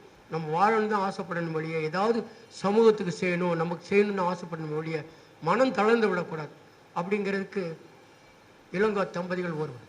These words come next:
எடுத்துக்காட்டு. இந்த நிகழ்ச்சியை வந்து ரமணன் சொல்லி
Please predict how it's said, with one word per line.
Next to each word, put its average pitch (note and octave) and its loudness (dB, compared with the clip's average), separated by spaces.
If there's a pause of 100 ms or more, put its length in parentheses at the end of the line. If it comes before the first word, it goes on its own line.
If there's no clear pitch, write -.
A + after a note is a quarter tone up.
(200)
எடுத்துக்காட்டு. F3 -4 (400)
இந்த F3+ 2
நிகழ்ச்சியை B3+ 6
வந்து G3+ -2 (1000)
ரமணன் A#3+ 8
சொல்லி G#3 8